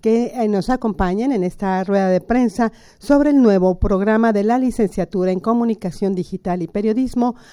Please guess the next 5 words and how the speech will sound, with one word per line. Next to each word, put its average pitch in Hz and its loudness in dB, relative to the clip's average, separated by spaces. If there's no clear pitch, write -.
antes 269 0
conocida 220 -2
como 254 -4
Periodismo 180 -4
Digital. 175 -4